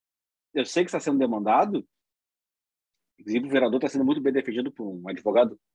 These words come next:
inclusive, muito, muito meu amigo, que é o Guilherme Gonçalves, mas o judiciário, nessas situações, ele, ele só pode intervir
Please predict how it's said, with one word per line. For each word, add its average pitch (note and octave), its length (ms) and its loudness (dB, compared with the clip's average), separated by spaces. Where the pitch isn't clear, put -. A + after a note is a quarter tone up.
inclusive, A#2 220 0
muito, G#2+ 280 -6
muito A#2+ 180 -4
meu A#2 80 0
amigo, A#2+ 160 4
que - 60 -2
é A2+ 40 0
o G2 40 0
Guilherme G#2+ 260 0
Gonçalves, G#2+ 580 -2
mas C3 480 0
o C3+ 100 -6
judiciário, F3 560 2
nessas F3+ 280 -10
situações, D3 440 -14
ele, G3 280 -10
ele B2+ 200 -10
só D3 160 -8
pode F#3+ 340 -2
intervir D3+ 500 -10